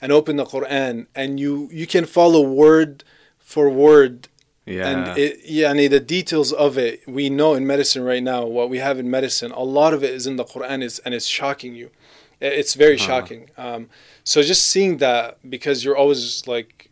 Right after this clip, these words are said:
Speaker 1: um, reading the Quran and studying the Quran as, as much as we can, of course,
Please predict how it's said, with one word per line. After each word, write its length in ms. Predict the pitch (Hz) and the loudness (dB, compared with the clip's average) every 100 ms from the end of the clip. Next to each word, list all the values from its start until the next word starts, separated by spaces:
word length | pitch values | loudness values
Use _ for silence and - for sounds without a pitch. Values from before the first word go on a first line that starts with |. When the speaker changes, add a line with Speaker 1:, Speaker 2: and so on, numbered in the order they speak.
| - | -14
Speaker 1:
um, 360 | 127 117 123 - _ _ _ - | -12 -12 -14 -20 _ _ _ -6
reading 260 | 147 139 | -2 0
the 80 | 131 | -2
Quran 400 | - 127 127 123 120 | -6 -8 -8 -8 -8
and 140 | 113 | -8
studying 320 | - 139 131 | -6 -4 -4
the 100 | 123 | -6
Quran 520 | - 127 127 120 117 _ _ _ _ 123 | -10 -16 -12 -12 -12 _ _ _ _ -12
as, 180 | 123 | -10
as 160 | 127 113 | -10 -10
much 200 | 139 - | -10 -10
as 80 | 117 | -10
we 100 | 120 | -12
can, 220 | - 120 | -12 -12
of 160 | 117 - | -12 -12
course, 420 | 123 120 - - | -10 -8 -8 -10